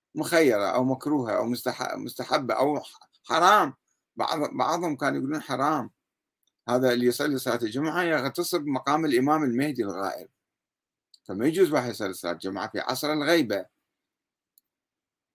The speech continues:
آه، الشيخ النجفي الآن في النجف يقول: "صلاة الجمعة مو واجبة بالعراق، بس بإيران واجبة. بالعالم كله مو واجبة، بس بإيران واجبة".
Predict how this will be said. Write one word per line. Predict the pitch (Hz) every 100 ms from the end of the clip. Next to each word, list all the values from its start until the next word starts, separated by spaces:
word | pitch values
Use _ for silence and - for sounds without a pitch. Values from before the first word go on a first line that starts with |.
| _ 120
آه، | 117 -
الشيخ | 120 160 160 147
النجفي | 147 165 175 151 151 147 139 _ _ _ _ _ _ _
الآن | - - 120
في | 113 104 -
النجف | 107 131 139 127
يقول: | 127 139 156
"صلاة | 160 160
الجمعة | 156 160 -
مو | 175 185
واجبة | 160 135
بالعراق، | 117 117 123 120 143
بس | 156 127
بإيران | 123 120 98
واجبة. | 90 82 - - _ _ _ _ _ _ _
بالعالم | 120 127 156 165 139
كله | 147 156
مو | 113 127
واجبة، | 107 90 -
بس | 110 135
بإيران | 90 - 120 110
واجبة". | 90 71